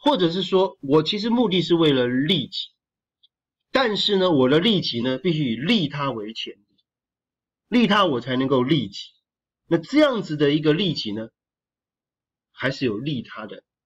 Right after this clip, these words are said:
意义在，而且利他的意义呢，分量呢，不少于利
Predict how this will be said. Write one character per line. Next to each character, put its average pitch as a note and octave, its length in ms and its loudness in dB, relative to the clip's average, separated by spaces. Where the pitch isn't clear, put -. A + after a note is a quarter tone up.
意 C4+ 140 -10
义 A3 260 -12
在， - 160 -20
而 D3 80 -6
且 D3 140 -2
利 D#3+ 220 -4
他 D#3 160 -2
的 C#3 200 -6
意 D3+ 220 -6
义 C#3 120 -6
呢， B2 260 -4
分 F3+ 240 0
量 C#3+ 240 2
呢， A#2+ 140 -4
不 D3+ 160 -8
少 - 300 -8
于 - 180 -20
利 A3 160 -10